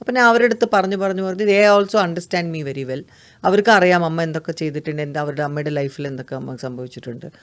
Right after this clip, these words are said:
So അവരും ആ രീതിയിൽ എന്നെ കാണും. എന്നെ, ആ, എൻ്റെ അടുത്ത് അവര് ഇപ്പോഴത്തെ അവരുടെ ഫ്രണ്ട്സിൻ്റെ അടുത്ത് അഡ്വൈസ് ചെയ്യുന്ന പോലെ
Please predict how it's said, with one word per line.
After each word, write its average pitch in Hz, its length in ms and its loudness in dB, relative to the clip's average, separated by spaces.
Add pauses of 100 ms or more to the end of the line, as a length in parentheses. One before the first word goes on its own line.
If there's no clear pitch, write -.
(260)
So 220 120 -4
അവരും 208 360 0
ആ 208 100 2
രീതിയിൽ 202 420 -4
എന്നെ 190 300 -4
കാണും. 175 320 -4
എന്നെ, 175 180 -6
ആ, 160 260 -4
എൻ്റെ 185 400 -4
അടുത്ത് 185 320 -6
അവര് 190 320 -2 (300)
ഇപ്പോഴത്തെ 214 300 4
അവരുടെ 202 180 4
ഫ്രണ്ട്സിൻ്റെ 190 520 0
അടുത്ത് 196 180 -2
അഡ്വൈസ് 175 320 0
ചെയ്യുന്ന 175 200 -4
പോലെ 175 240 -4